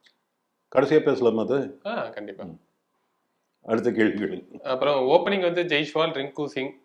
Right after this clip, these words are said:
Speaker 2: இவங்களோட பிக்லாம் எப்படி பாக்குறீங்க?
Speaker 1: அதெல்லாம், அதுலலாம் எனக்கு எந்த இதுவும் இல்ல. I am very happy, ரியான் பராக் சான்ஸ் கொடுத்திருக்காங்க.
Speaker 2: ஆ.
Speaker 1: ஆ, ரியான் பராக் வந்து என்னை பொறுத்த வரைக்கும் ஒரு, நான் அவரை, நான் அவரை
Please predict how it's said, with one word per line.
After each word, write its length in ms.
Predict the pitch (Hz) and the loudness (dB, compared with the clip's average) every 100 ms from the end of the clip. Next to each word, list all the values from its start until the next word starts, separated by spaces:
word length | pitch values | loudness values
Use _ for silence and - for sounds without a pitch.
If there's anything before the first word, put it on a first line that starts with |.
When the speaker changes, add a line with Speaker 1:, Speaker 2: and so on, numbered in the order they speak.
| - | -10
Speaker 2:
இவங்களோட 460 | 135 170 175 170 | -6 -4 0 0
பிக்லாம் 640 | 165 151 - - 131 120 101 | 2 -2 -4 -8 -6 -6 -6
எப்படி 180 | 101 101 | -10 -12
பாக்குறீங்க? 220 | - - | -14 0
Speaker 1:
அதெல்லாம், 500 | 139 160 196 185 139 | 6 8 10 12 12
அதுலலாம் 320 | 151 147 151 | 12 12 10
எனக்கு 300 | 135 120 107 | 8 6 6
எந்த 320 | 107 113 117 110 | 6 10 12 12
இதுவும் 240 | 120 110 | 8 4
இல்ல. 300 | 101 135 160 - | 4 2 2 0
I 120 | 120 | 2
am 40 | |
very 240 | 117 131 135 117 | 4 4 6 8
happy, 420 | 123 143 139 131 117 107 107 | 6 8 8 10 10 8 6
ரியான் 240 | 131 131 | 4 6
பராக் 300 | 117 107 98 | 8 8 8
சான்ஸ் 320 | - 113 107 - | 4 0 0 -6
கொடுத்திருக்காங்க. 560 | 95 92 92 95 101 123 - | -6 -2 0 0 0 -2 -4
Speaker 2:
ஆ. 140 | 120 107 101 | -6 -6 -2
Speaker 1:
ஆ, 140 | 104 98 | 0 4
ரியான் 320 | 107 143 151 | 6 6 8
பராக் 280 | 135 127 123 | 10 10 10
வந்து 540 | 156 131 160 156 139 | 6 4 4 6 6
என்னை 160 | 120 127 | 6 4
பொறுத்த 280 | 135 131 156 | 2 2 4
வரைக்கும் 340 | 147 143 160 | 4 4 2
ஒரு, 300 | 135 123 117 | 4 6 6
நான் 240 | 110 120 117 | 6 6 8
அவரை, 240 | 120 120 | 8 4
நான் 340 | 101 117 160 165 | 6 8 10 10
அவரை 220 | 151 | 8